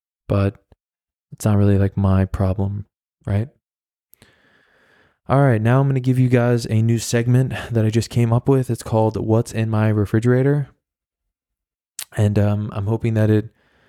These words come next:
kind of enables us to connect on a deeper level than we might have ever before. So in my refrigerator, I have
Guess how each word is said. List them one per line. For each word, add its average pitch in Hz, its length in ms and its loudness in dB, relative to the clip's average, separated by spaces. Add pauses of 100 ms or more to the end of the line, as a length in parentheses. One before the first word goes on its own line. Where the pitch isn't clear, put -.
(220)
kind 113 180 2
of 113 180 0 (300)
enables 110 600 2
us 104 220 -2
to - 100 -8
connect 104 460 -2
on 101 160 0
a 101 80 4
deeper 104 340 0
level 101 340 2
than 98 220 2
we 98 100 2
might 95 240 2
have 98 320 -2
ever 107 420 -6
before. - 520 -6 (800)
So 113 560 0
in 139 180 2
my 156 220 2
refrigerator, 113 800 -6 (220)
I 113 200 2
have 107 500 0